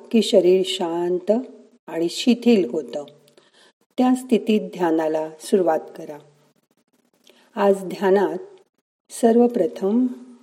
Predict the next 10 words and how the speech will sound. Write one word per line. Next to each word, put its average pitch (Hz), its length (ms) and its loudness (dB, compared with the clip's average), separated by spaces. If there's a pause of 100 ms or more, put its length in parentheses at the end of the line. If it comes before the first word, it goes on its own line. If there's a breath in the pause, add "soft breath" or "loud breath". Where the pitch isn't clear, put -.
स्वतःचा 190 720 0
स्वीकार 196 640 0
करा. 156 360 -10 (2250 soft breath)
आपण 254 500 0
जसे 208 420 0
आहोत 175 400 -2 (880)
तसे 196 680 0 (100)
छान 240 460 -2
आहोत, 160 280 -4 (1600)
अशी 220 480 -2